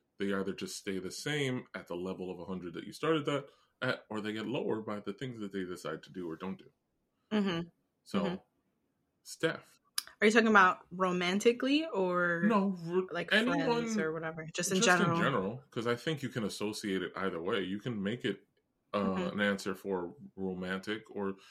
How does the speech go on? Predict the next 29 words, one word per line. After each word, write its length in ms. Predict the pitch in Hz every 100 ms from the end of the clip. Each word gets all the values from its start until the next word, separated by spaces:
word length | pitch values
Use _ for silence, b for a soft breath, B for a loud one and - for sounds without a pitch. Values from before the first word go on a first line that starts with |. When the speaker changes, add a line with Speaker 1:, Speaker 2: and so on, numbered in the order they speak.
| b _
Speaker 1:
you 100 | 98
can 140 | 95
make 160 | 92 92
it 60 | 101
an 100 | 90
answer 320 | 90 92 92
for 680 | - 101 92 92 92 95 - _ _ _ _ _
just 300 | 104 101 -
somebody 280 | 104 95 92
that's 200 | 92 95
a 40 |
friend 380 | - 135 135 87
or 120 | 82
anything 280 | 80 - 82
like 140 | 76
that. 120 | 80 -
Or 80 | 107
somebody 340 | 139 156 202
that 80 | 143
you 120 | 123
Speaker 2:
Mm-hmm. 80 | 143
Speaker 1:
meet 120 | 131 120
at 120 | 98
random, 400 | 95 202 90 82
which 180 | 92 98
is 120 | 95
also 260 | 160 185
Speaker 2:
<clears throat> 100 | 214
Speaker 1:
interesting. 480 | - - - - -